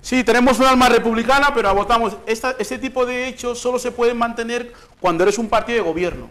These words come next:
Speaker 2: que es lo mismo que hace Mas en Cataluña, es lo mismo que hace el P N V, entonces todos en sus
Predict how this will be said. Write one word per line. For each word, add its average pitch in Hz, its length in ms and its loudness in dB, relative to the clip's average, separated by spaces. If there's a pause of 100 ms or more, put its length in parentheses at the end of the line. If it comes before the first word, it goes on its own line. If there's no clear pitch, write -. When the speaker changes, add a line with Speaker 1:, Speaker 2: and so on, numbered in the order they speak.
Speaker 2:
que - 80 -12
es 147 40 -6
lo 160 60 -4
mismo 170 180 -2
que 170 60 -2
hace 156 160 -6
Mas 175 240 -2
en 160 100 -8
Cataluña, 262 580 -2 (300)
es 156 100 0
lo 165 60 4
mismo 170 180 2
que 156 60 -2
hace 156 160 -6
el 156 60 -10
P 208 120 -2
N 247 120 -2
V, 254 120 -2
entonces 185 280 -6
todos 214 180 0
en 226 100 -6
sus 226 220 -12